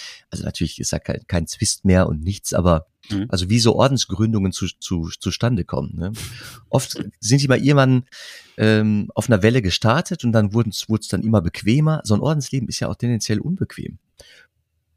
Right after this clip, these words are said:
Speaker 1: Und dann kommen immer mehr Bequemlichkeiten da rein, bis wie jemand aufsteht und sagt, "Boah, Leute, guckt euch mal an, die Dekadenz, so hat, äh, der Gründer das aber nicht gemeint." Und dann gibt's dann so eine Abspaltung.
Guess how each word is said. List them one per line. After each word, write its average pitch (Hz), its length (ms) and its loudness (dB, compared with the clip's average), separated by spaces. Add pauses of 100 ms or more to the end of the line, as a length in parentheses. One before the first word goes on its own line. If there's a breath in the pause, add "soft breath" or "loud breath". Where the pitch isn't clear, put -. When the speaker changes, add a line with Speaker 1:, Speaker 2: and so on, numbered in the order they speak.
(120)
Speaker 1:
Und 127 100 2
dann 135 220 2 (100)
kommen 156 220 2
immer 156 220 4
mehr 123 380 4
Bequemlichkeiten 147 1000 0
da 123 80 4
rein, 120 340 2
bis 127 220 -4
wie 113 60 0
jemand 120 280 2
aufsteht 127 380 0
und 120 120 2
sagt, 123 280 0 (360 loud breath)
"Boah, 101 120 4
Leute, 117 220 4
guckt - 200 -4
euch 104 140 2
mal 98 200 4
an, 113 160 2
die 110 120 2
Dekadenz, 107 720 2
so 92 160 0
hat, - 180 -4
äh, 101 180 2
der 101 120 2
Gründer 95 300 2
das 90 180 0
aber 90 140 0
nicht 135 180 -2
gemeint." 120 440 0 (360 loud breath)
Und - 80 -2
dann 113 100 2
gibt's 127 180 -2
dann 120 120 0
so 117 80 0
eine 110 160 -2
Abspaltung. - 640 -6